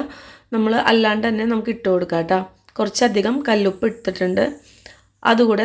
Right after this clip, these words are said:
നമുക്ക് ഈ വെള്ളത്തിലോട്ട് ഇട്ടിട്ട് നന്നായിട്ടൊന്ന് അലിയിപ്പിച്ചെടുക്കണം. അപ്പം ഞാനിപ്പോൾ ദേ രണ്ട് പാത്രത്തിലായിട്ടാണ് കേട്ടോ വെച്ചിട്ടുള്ളത്. രണ്ടും ഇളം ചൂടുവെള്ളം തന്നെയാണ്. അപ്പോൾ രണ്ടിലും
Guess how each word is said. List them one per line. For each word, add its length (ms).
നമുക്ക് 280
ഈ 100
വെള്ളത്തിലോട്ട് 520
ഇട്ടിട്ട് 240
നന്നായിട്ടൊന്ന് 600
അലിയിപ്പിച്ചെടുക്കണം. 960
അപ്പം 200
ഞാനിപ്പോൾ 320
ദേ 60
രണ്ട് 240
പാത്രത്തിലായിട്ടാണ് 800
കേട്ടോ 180
വെച്ചിട്ടുള്ളത്. 560
രണ്ടും 340
ഇളം 240
ചൂടുവെള്ളം 460
തന്നെയാണ്. 480
അപ്പോൾ 200
രണ്ടിലും 440